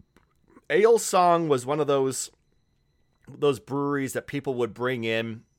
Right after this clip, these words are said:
They're like, "Oh my God, I just brought the," you know, I was, you know, in Oregon, I found this beer, it's fantastic, and people were clamoring for it. Um, I brought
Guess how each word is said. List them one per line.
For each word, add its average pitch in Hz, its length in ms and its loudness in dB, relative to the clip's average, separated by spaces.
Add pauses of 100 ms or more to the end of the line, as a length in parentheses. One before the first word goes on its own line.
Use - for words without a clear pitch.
They're 113 100 -10
like, 101 140 -8
"Oh 156 160 -4
my 151 180 -4
God, 131 220 -4
I 123 60 -2
just 120 180 -12
brought 131 200 -2
the," 156 80 -8
you 139 80 -2
know, 120 100 2
I 110 120 2
was, 117 320 -4
you 123 140 -12
know, 110 120 -4
in 165 180 -2
Oregon, 151 380 2
I 120 80 0
found 151 320 2
this 139 140 0
beer, 131 360 -2
it's - 120 -8
fantastic, 127 800 -4
and 107 120 -12
people 139 240 -8
were 110 140 -4
clamoring 123 500 -8
for 123 320 -2
it. 117 80 -4 (680)
Um, 104 300 -2
I 131 100 -2
brought 131 460 0